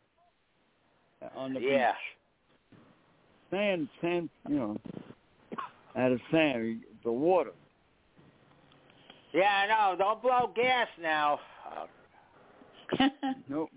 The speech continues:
Speaker 1: uh, yeah, don't, don't blow any gas under the, under the boardwalk.
Speaker 3: Hmm.
Speaker 1: Gas
Speaker 2: Gas, will
Speaker 1: under
Speaker 2: you
Speaker 1: the
Speaker 2: burp?
Speaker 1: boardwalk.
Speaker 3: Hmm.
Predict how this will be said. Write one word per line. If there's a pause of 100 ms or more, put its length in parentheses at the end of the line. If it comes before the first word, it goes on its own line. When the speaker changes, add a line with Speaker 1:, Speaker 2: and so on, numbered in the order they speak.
(120)
Speaker 1:
uh, (520)
yeah,
don't,
don't
blow
any (220)
gas (120)
under
the, (1120)
under
the
boardwalk. (1600)
Speaker 3:
Hmm. (640)
Speaker 1:
Gas
Speaker 2:
Gas,
will
Speaker 1:
under
Speaker 2:
you
Speaker 1:
the
Speaker 2:
burp?
Speaker 1:
boardwalk. (3000)
Speaker 3:
Hmm.